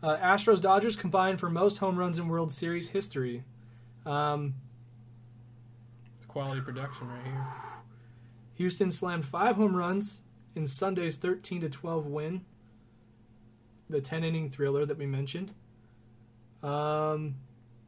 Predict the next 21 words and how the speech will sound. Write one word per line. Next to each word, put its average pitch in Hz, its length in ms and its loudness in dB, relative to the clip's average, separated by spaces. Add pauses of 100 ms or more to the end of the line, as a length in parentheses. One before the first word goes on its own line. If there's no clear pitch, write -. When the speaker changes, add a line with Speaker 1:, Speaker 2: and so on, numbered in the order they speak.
(680)
Speaker 1:
okay, 160 320 -2
twenty 226 220 2
seventeen 226 440 2
World 180 200 0
Series 180 300 2
home 185 200 -2
runs. 131 360 -4
George 180 260 2
Springer 196 340 2
had 190 220 0
three 202 240 2
of 240 60 4
Speaker 2:
Yeah, 220 80 6
Speaker 1:
those. 135 340 0
Speaker 2:
so, 127 160 -6
yeah. 127 160 -8 (440)
Speaker 1:
Uh, 160 360 4 (120)
Alice 190 540 4
on 180 180 -2
Facebook 180 340 0
says 175 480 0